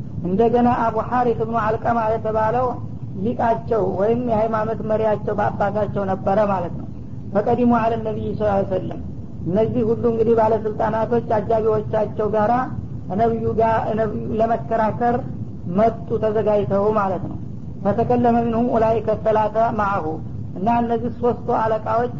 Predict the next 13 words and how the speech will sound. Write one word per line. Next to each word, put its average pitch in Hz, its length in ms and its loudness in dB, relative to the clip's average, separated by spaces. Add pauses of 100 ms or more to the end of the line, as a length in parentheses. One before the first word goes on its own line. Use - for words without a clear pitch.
ነቢዩ 226 300 -2
ጋራ 220 220 2 (260)
በተራ 226 380 0 (160)
በቅደም 226 380 0
ተከተል 220 520 0 (480)
ያላቸውን 226 800 2
አመለካከት 220 880 0 (140)
ተናገሩና 220 840 0 (220)
አስረዱ። 107 460 -2 (800)
ፈቃሉ 233 520 2 (180)
ታረተን 233 580 0
ዒሳ 233 240 0 (180)
ወላህ፣ 190 400 0